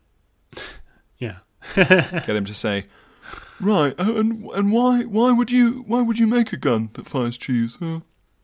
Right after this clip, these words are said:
Speaker 2: And just try and desperately seem like he's not being rude while being incredibly rude in an English way. <laughs>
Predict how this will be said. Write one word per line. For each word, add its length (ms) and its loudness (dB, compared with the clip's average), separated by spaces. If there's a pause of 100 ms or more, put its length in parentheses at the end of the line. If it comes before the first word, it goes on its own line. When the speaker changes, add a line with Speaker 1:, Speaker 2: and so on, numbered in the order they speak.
(1300)
Speaker 2:
And 120 -4
just 140 -8
try 220 -2
and 180 -4 (300)
desperately 480 -4
seem 300 0
like 180 -2
he's 140 -4
not 180 -2
being 180 -2
rude 260 -2
while 160 -2
being 220 -6
incredibly 560 -4
rude 340 -6
in 60 -10
an 140 -10
English 320 -12
way. 280 -10
<laughs> 40 -20